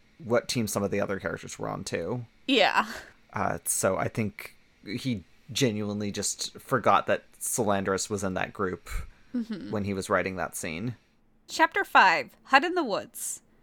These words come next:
Speaker 2: The road to Salan Rodius' hut was through the forests outside of Roman, and they went it down there. It was sunny afternoon,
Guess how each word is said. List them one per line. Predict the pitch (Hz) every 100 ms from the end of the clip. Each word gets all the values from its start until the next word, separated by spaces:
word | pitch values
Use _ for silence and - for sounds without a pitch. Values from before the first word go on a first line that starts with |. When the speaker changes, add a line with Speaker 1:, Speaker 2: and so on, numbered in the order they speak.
| _ _
Speaker 2:
The | -
road | 240 294 392 415
to | - 262
Salan | 240 - 254 240 240 277 339 370 339 262
Rodius' | 262 302 233 175 196 - -
hut | 226 208 -
was | 208 208 -
through | 202 226 339
the | 269
forests | - 240 254 370 - - -
outside | 226 226 - 262 320
of | 302
Roman, | 294 320 208 160
and | 196
they | 185 180
went | 196 262
it | 247
down | 233 220 214 202
there. | 180 139 -
It | 185 196
was | 180
sunny | - 233 311 330
afternoon, | 339 359 311 254 185